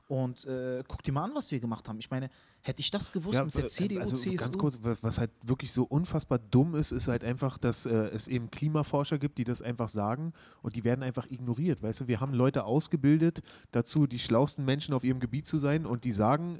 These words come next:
Speaker 2: es ist so und so und das wird einfach ignoriert und das ist unfassbar traurig so.
Speaker 1: Vor allen Dingen die A F D behauptet ja, äh,
Speaker 2: Ja.
Speaker 1: die Erderwärmung, äh, sei etwas
Speaker 2: Ist Zufall.
Speaker 1: Natürliches.
Speaker 2: Ist
Speaker 1: Genau.
Speaker 2: Zufall, kommt gerade, weil die Sonne ein bisschen mehr scheint.
Speaker 1: Genau, genau, genau.
Speaker 2: Ja.
Speaker 1: Ja, und das ist, o-,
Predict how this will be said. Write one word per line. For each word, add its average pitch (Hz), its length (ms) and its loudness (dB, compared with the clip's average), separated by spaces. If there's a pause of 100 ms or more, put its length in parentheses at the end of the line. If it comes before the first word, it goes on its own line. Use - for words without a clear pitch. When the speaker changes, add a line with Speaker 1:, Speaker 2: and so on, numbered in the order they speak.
Speaker 2:
es 117 180 -2
ist 143 140 -2
so 143 140 4
und 165 100 2
so 165 120 4
und 147 180 0
das 113 200 2
wird 139 180 2
einfach 139 260 -4
ignoriert 131 500 -2
und 104 100 -8
das 127 160 -4
ist - 220 -6 (380)
unfassbar 165 480 0
traurig 175 320 -2
so. 117 100 0
Speaker 1:
Vor 165 80 4
allen 151 100 2
Dingen 151 120 -4
die 160 120 2
A 165 140 4
F - 100 -4
D 180 140 2
behauptet 156 520 2
ja, 175 280 2 (200)
äh, 147 40 -4 (540)
Speaker 2:
Ja. - 80 2 (100)
Speaker 1:
die 151 180 0
Erderwärmung, 156 840 0 (160)
äh, 151 420 -2 (140)
sei 147 300 2
etwas - 340 -2
Speaker 2:
Ist 131 80 0
Zufall. 175 100 10
Speaker 1:
Natürliches. 127 440 6 (100)
Speaker 2:
Ist - 80 -2
Speaker 1:
Genau. 175 140 4
Speaker 2:
Zufall, 139 260 4
kommt 131 240 -2
gerade, 127 200 4
weil 123 120 6
die 123 60 -2
Sonne 131 200 4
ein 127 60 0
bisschen 113 240 -2
mehr 104 140 2
scheint. 107 180 2
Speaker 1:
Genau, 156 160 0
genau, 135 260 -4
genau. 120 240 -8 (180)
Speaker 2:
Ja. 107 140 0
Speaker 1:
Ja, 143 120 6
und 151 140 0
das 156 140 0
ist, - 160 -4
o-, 160 100 -2